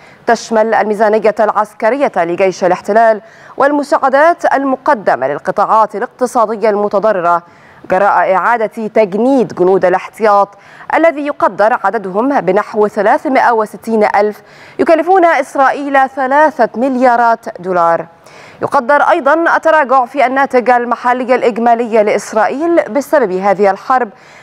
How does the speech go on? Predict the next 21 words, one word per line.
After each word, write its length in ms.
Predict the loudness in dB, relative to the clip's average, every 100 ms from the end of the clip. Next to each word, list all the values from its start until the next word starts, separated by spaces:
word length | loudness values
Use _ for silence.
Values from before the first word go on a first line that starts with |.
| -2
بنحو 440 | 2 2 -2 -6
اثنين 760 | -4 -4 -6 -2 2 2 2 0 -2 -4
بالمئة. 520 | 0 2 2 0 -2 -8 _ -20 -20 -8
توقع 480 | 0 0 0 2 2
بنك 320 | 2 -2 -2
إسرائيل 680 | -2 -4 0 0 2 0 0
المركزي 680 | 0 0 -2 0 2 2 0
عجزا 640 | 0 -2 -2 0 0 0 -2 -2
قدره 400 | -4 -2 -2 -2
ثلاثون 880 | 2 4 4 2 0 2 2 0 0
مليار 460 | 0 0 2 0
دولار 600 | -2 -2 0 2 2 0
في 180 | -2 -6
ميزانية 480 | -6 0 0 2 0 2
الدولة، 640 | 0 2 0 2 0 0 -2 -20 -20 -20 -14 -2
وسيتطلب 1040 | 2 2 2 -2 0 0 0 0 0 0
هذا 260 | 0 0 0
الأمر 460 | 0 -2 0 0
تخفيضات 680 | 0 -4 -6 -6 0 0 0
في 400 | 0 0 2 0
الميزانية 680 | 0 0 0 0 2 2 2